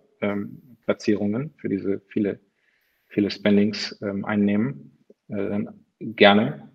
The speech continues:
so die Hand darüber halten und das natürlich dann so organisieren, wie es ihnen in den Kram passt, muss man ganz klar sagen. Das ist ja ein Quasi-Monopol. Und solange das auch noch, ähm, bekannt ist, dass du eben, ähm, eine Brand, ähm,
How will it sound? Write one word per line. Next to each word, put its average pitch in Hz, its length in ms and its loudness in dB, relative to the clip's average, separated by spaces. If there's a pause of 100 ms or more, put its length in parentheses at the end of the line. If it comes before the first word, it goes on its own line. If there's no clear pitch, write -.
(120)
so 123 80 -4
die 107 120 -2
Hand 165 160 2
darüber 95 280 0
halten 92 320 0
und 117 180 -10
das 107 140 -12
natürlich 110 340 -4
dann 104 160 -6 (160)
so 101 140 -4
organisieren, 104 680 -2
wie 107 80 -2
es - 180 -8
ihnen 110 200 2
in - 140 -10
den 113 60 -12
Kram 127 280 -4
passt, - 260 -10
muss - 160 -16
man 104 100 -10
ganz 101 160 -12
klar 104 200 -6
sagen. 120 300 0 (640)
Das - 140 -10
ist - 160 -4
ja 98 80 6
ein 87 140 -2
Quasi-Monopol. 90 1040 0 (320)
Und 107 140 -2
solange 113 300 8
das - 160 0
auch 117 160 -2
noch, 101 280 -4 (180)
ähm, 95 260 -8 (140)
bekannt 147 380 2
ist, - 380 -6 (400)
dass - 300 2
du 104 200 0
eben, 95 680 -4 (320)
ähm, 78 260 -8 (120)
eine 92 140 -2
Brand, 98 640 2 (840)
ähm, 98 480 0